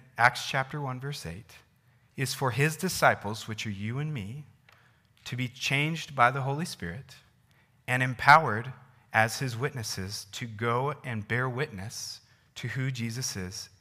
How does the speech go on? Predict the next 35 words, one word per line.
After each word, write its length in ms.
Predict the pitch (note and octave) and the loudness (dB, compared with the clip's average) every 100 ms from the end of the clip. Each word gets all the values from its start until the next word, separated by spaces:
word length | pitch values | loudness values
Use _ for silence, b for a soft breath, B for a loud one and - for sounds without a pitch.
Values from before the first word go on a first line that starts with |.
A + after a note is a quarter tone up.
| - | -14
and 140 | A2 | -8
what 140 | A2+ A#2+ | -4 -4
he 80 | |
has 160 | A#2+ - | -6 -8
done. 340 | C#3 C#3+ G2 G#2+ - _ _ _ _ _ _ B B B B B - | -8 -8 -10 -16 -20 _ _ _ _ _ _ B B B B B -4
Jesus 540 | C3 G3 G#3 G3+ - - - | 2 4 4 2 -2 -4 -2
isn't 220 | D#3 - | -2 -2
commanding 520 | D3+ D3+ D#3+ E3 C3 | -2 0 2 2 -2
here. 320 | G#2+ G#2 D#2+ - B B | -2 -2 -2 -8 B B
Jack, 300 | C3 C#3+ D3+ | 8 8 8
a 40 | |
few 160 | C#3+ D#3 | 0 -2
weeks 220 | D#3 - | -2 -4
ago, 280 | C#3+ C#3+ C3+ C3+ - - | 0 2 0 -4 -10 2
uh, 240 | A2+ G#2+ G#2+ - - | 4 4 2 -10 -2
Matthew 360 | B2 C#3 D3 | 2 2 0
twenty-eight, 440 | - D3 D3 C3+ A2 | -4 0 0 0 -2
the 60 | |
Great 260 | A2 D3+ D3 | 4 4 4
Commission, 460 | D3 C#3+ C#3+ B2 | 0 0 0 -2
Jesus 320 | G#2 C#3 D3 - | -2 -2 -2 -2
gives 220 | D3+ B2+ | -2 -2
a 40 | |
command. 400 | A2+ B2+ B2+ G#2+ - B B B | -4 0 0 0 -4 B B B
This 220 | D#3 G#3+ | 2 4
passage, 460 | - G3+ G3 F3 - | 6 6 6 -2 -2
he's 220 | E3+ D#3 | -2 6
not 280 | F3+ F#3+ - | 6 6 2
commanding, 460 | D#3+ D3 D#3+ E3 | -2 0 2 0
he's 240 | C#3 D#3+ - | -2 -4 -4
just 200 | F3+ - | -6 -6
describing 640 | E3+ - C3 C#3+ D#3 B2 | -6 -2 -2 -2 -4 -4
what 220 | A#2 C3 | -4 -4
we 160 | D3 C#3 | -6 -8
are. 560 | F2+ G2 D#3 G2+ D2+ | -6 -4 -4 -4 -10